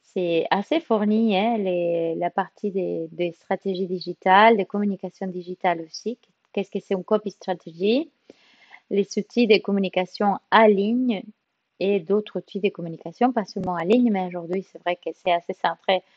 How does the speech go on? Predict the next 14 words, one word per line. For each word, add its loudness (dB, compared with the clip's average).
sur 2
les 2
online. 2
Euh, 2
un 2
chapitre 0
sur 0
les 2
droits 4
d'auteur, 2
euh, 0
les 4
obligations, 0
euh, -2